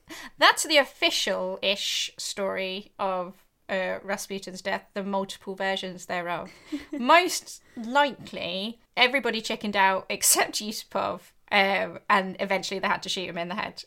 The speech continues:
Speaker 1: after a bit of a tussle.
Speaker 2: Yeah.
Speaker 1: Um, next week, we're going to talk about the conspiracy theories around it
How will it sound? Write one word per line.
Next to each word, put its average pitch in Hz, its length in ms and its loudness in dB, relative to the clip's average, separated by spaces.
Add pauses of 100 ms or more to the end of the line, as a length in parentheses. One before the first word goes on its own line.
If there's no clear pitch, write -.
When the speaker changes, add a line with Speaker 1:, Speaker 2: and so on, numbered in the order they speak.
Speaker 1:
after 180 320 -2
a 170 40 -6
bit 170 120 -2
of 175 80 -6
a 196 60 -10
tussle. - 400 -10 (340)
Speaker 2:
Yeah. 208 420 8
Speaker 1:
Um, 196 140 -6 (400)
next 269 560 2
week, 165 380 -8 (100)
we're 202 160 -2
going 196 200 -2
to - 60 -12
talk 202 140 -6
about 196 240 -2
the 190 400 -2 (680)
conspiracy 254 880 0
theories 170 560 -8
around - 400 -8
it - 480 -14